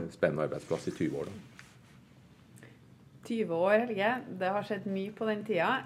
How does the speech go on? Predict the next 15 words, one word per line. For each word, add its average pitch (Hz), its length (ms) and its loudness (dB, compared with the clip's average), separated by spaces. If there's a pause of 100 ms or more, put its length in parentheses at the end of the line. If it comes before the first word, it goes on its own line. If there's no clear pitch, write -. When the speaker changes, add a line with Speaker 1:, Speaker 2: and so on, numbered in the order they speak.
Speaker 2:
Em, 202 680 -4
kan 220 160 -2
du 220 80 2
si 214 260 -4
litt 214 180 0
om 208 260 -4 (260)
hva 196 120 -4 (100)
du 185 140 -6
mener 208 280 0
er 175 140 -2
den - 20 -10
største - 540 -8
forskjellen 156 440 -6
på 175 120 -8
Gjensidige, 156 640 -4